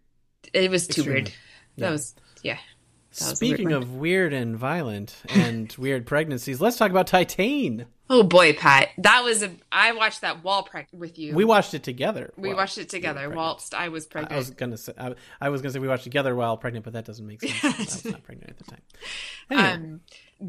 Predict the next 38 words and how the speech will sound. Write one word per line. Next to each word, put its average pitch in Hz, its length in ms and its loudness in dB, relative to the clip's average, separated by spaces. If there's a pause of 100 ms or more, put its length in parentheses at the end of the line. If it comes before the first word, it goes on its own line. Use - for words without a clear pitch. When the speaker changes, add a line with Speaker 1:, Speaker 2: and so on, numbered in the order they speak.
(140)
Speaker 1:
that, 214 800 4 (220)
yeah, 214 260 4
you're 185 300 0
right. 214 220 -4
That 185 140 -4
was 185 160 -10
a, - 40 -10
that 196 240 -6
was 190 120 -10
a 196 40 -10
good 190 240 -10
transition 156 560 -14
because 151 300 -14
that - 160 0
was 170 140 -10
also 147 400 -6
a 170 60 -8
very, 165 680 -4 (640)
what 180 300 0
a 180 60 2
weird 165 300 -4
movie 143 260 -10
that - 200 -8
was. - 360 -2 (100)
<laughs> - 0 - (1000)
And 190 360 0
no 196 220 6
one, 190 260 4
you 180 200 -2
could 175 240 -8
never 185 380 2
predict 151 440 -6
what - 220 -4
was 170 120 -12
going 214 180 -6
to - 80 -8
<laughs> - 80 -2
happen 190 320 -6